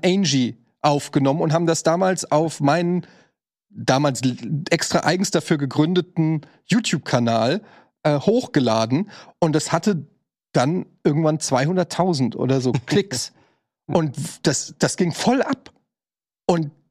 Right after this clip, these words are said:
Speaker 1: selbst damals ist mir nicht gedämmert, irgendwie, Krass, dieses YouTube-Ding das gucken die Leute, oder auch Late Nights, ne?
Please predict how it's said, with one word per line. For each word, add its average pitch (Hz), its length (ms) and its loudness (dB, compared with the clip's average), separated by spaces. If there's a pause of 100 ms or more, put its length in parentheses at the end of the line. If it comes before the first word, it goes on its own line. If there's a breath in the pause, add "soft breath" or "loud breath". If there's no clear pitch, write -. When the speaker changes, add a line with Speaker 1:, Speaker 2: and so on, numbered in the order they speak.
(120)
Speaker 1:
selbst - 420 -4
damals 220 800 0 (880)
ist - 220 0
mir 165 120 2
nicht 226 420 -2
gedämmert, 147 760 0 (300)
irgendwie, 151 480 2 (160)
Krass, - 480 -2 (680)
dieses 120 240 -2
YouTube-Ding 156 640 0 (520)
das - 260 0
gucken 247 260 2
die 143 80 2
Leute, 127 440 2 (100)
oder 156 180 2
auch - 120 0
Late 147 360 2
Nights, 110 320 -2
ne? 160 180 0